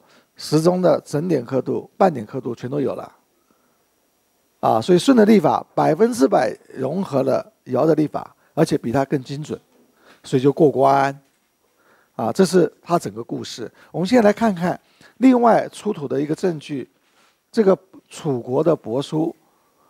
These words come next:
被盗墓，然后卖到美国的博物馆。啊，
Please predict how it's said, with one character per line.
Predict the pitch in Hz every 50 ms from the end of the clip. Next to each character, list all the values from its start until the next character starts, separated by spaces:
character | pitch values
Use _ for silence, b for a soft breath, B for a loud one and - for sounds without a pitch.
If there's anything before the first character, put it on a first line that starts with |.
| _ _ _ _ _ _ -
被 | 190 165 156
盗 | - _ - 226 196 175
墓， | 175 190 190 170 - - _ _ _ _ _ _ _ _ _ _ _ _
然 | - 208 143 156
后 | 147 165 156 139 - - _ _ _ _ _ _ _ _ _ _ _ _ _ _ _ _ _
卖 | _ 180 208 214 196 170
到 | 151 175 160 147 127 - - _ _ _
美 | - 151 156 143 131
国 | 120 147 160
的 | 156 165 147 135
博 | - 135 127
物 | 143 143 135
馆。 | 120 110 90 - 98 107 _ _ _ _ _ _ _ _ _ _ _ _ _ _ _ _ _ _ _ _ _ _
啊， | - - 107 98 - - -